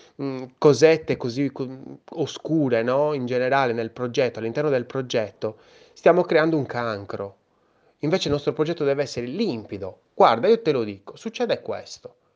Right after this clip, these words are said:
Meglio fare in quest'altro modo, in base alla nostra esperienza. Se sbagliamo, non succede nulla.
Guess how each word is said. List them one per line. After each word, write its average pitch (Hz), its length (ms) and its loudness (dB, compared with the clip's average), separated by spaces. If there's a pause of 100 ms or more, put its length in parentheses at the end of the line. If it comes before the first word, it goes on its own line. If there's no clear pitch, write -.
(320)
Meglio 226 340 0
fare 180 340 -2
in 165 100 -6
quest'altro 147 440 -2
modo, 101 460 -4 (220)
in 196 140 0
base 180 240 4
alla 185 120 -2
nostra 127 220 -4
esperienza. 110 720 -6
Se - 180 2
sbagliamo, 120 680 2
non 220 140 -4
succede 220 400 -4
nulla. 107 500 -6